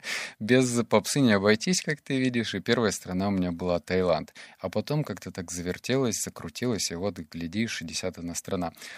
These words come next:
А, я ещё кое-что добавлю. Знаешь, в Инстаграме, а, в профиле обычно принято производить впечатление на людей. Ну, знаешь, там, "Я предприниматель, мой оборот такой-то, я там посмотрел столько-то стран, у меня вот такие результаты".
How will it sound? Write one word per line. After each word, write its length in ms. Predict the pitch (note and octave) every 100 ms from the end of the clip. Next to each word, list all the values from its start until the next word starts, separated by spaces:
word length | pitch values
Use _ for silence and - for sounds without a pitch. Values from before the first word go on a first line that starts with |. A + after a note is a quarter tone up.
| -
А, 140 | G#2+
я 120 | F#2 G2+
ещё 220 | - A#2
кое-что 320 | - - -
добавлю. 420 | - F#2+ G2+ E2 - - - - - F#2+
Знаешь, 400 | F#2 C#3+ D3 -
в 60 |
Инстаграме, 720 | G2 - G2+ F#2 C#3 D#3 F#2 - -
а, 100 | G2
в 140 | -
профиле 480 | - A#2 D3+ B2+ G2
обычно 540 | F2+ F2+ G#2+ - G2+ - -
принято 580 | A#2 C3 C#3+ - F#2 D#2+
производить 560 | G2 F2+ F2+ F2+ A2+
впечатление 600 | - - - - G2+ F#2+
на 120 | F2+
людей. 320 | F2 F#2+ F#2 D#2
Ну, 100 | F2
знаешь, 300 | F#2+ E2+ -
там, 200 | - - - - - -
"Я 380 | F2+ F#2+ G#2 F#2
предприниматель, 1120 | - E2 - - F#2+ F#2+ G2 F#2+ E2+ E2+ F2+
мой 180 | G2+
оборот 420 | F#2+ F#2 F#2 F#2 -
такой-то, 600 | F2+ - F2 D#2 - D#2+
я 240 | F#2+ G#2+
там 180 | G2 F2+
посмотрел 460 | F2+ F#2 F2 F#2+
столько-то 500 | - - F#2+ D#2+ -
стран, 440 | - - - D#2+ F2
у 40 |
меня 240 | F#2 G2 G#2
вот 140 | F#2
такие 380 | F#2+ - G#2 F#2+
результаты". 720 | F#2 F#2 F2+ F#2+ F2+ D#2 -